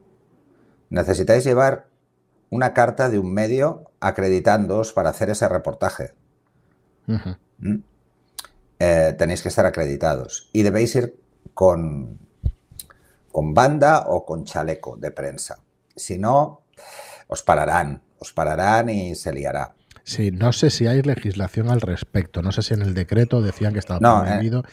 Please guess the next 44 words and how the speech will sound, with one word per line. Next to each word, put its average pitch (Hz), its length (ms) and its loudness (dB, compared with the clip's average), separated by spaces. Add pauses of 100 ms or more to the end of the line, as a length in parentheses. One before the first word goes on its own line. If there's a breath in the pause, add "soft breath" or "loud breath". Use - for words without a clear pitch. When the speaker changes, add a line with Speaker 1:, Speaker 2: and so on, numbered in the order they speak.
(160 loud breath)
Speaker 2:
pero 95 160 -4
claro. 101 260 -4 (520)
Speaker 1:
la 117 120 6
prensa 160 360 2
sí - 120 -6
que 95 120 -2
puede. 67 420 -6 (200)
La 92 120 0
prensa 113 380 2
puede, 151 340 4
pero 90 300 -6
debe 95 180 -2
estar 107 240 -4
acreditada 110 540 -2
por 104 100 -6
un 80 140 -8
medio. 64 340 -20 (420)
Speaker 2:
Vale. - 360 -14
Speaker 1:
Entonces, 87 640 -2
eh, 80 280 -2
si 82 220 -2
no 104 120 0
te 113 100 4
acredita 107 420 2
un 104 100 2
medio, 127 340 2
no 98 160 -2
lo 92 160 4
hagas, 80 600 -4
por 92 120 -4
mucho 82 240 -8
que 87 80 -4
seas 92 280 0
fotógrafo 90 440 0
profesional, 107 560 -2
porque - 220 -6
te 76 120 -10
vas 76 180 -4
a - 40 2
meter 78 260 -4
en 76 100 -6
un 71 160 -12
lío. 65 240 -12 (600 loud breath)
Speaker 2:
Ujú. 82 100 -10